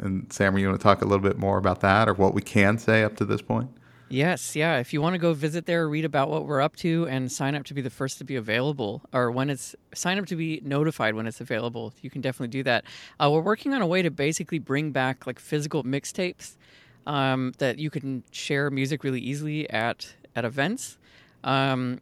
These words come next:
Speaker 2: and share it with your guests, with your friends, with whomever, really, um, across multiple music services.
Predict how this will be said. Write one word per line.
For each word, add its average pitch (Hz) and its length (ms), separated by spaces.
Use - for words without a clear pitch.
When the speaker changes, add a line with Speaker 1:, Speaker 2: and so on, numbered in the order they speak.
Speaker 2:
and 127 320
share 143 160
it 135 40
with 120 140
your 113 80
guests, 135 300
with 113 80
your 113 80
friends, 135 340
with 120 140
whomever, 135 420
really, 117 320
um, 123 440
across 139 360
multiple 147 280
music 170 280
services. - 560